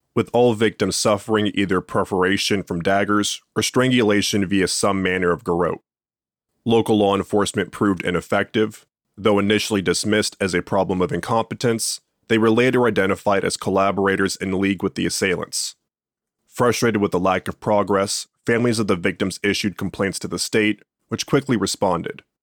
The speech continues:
presumably due to the unusual number of casualties, by sending a team of investigators to Guasaldo from Rome. Investigator Armando Francisco took over the case, discovering a significant amount of ignored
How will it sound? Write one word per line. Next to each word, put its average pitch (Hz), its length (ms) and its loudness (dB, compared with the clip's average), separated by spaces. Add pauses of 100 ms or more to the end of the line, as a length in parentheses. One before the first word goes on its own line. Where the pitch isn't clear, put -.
(240)
presumably 101 580 2
due 104 260 2
to 98 120 0
the 92 160 0
unusual 90 500 -2
number 87 280 -2
of 82 100 -6
casualties, 92 840 -2 (440)
by 107 100 2
sending 123 340 0
a 123 40 0
team 110 200 -2
of 90 120 0
investigators 101 800 0
to - 120 -10
Guasaldo 95 580 0
from 87 240 -4
Rome. 82 320 -4 (680)
Investigator 107 760 2
Armando 95 540 2
Francisco 98 720 -2
took 98 280 -4
over 92 180 -2
the 90 80 -10
case, - 560 -4 (240)
discovering 117 600 2
a 101 60 2
significant 98 640 -2
amount 95 420 0
of 92 140 -2
ignored 101 480 0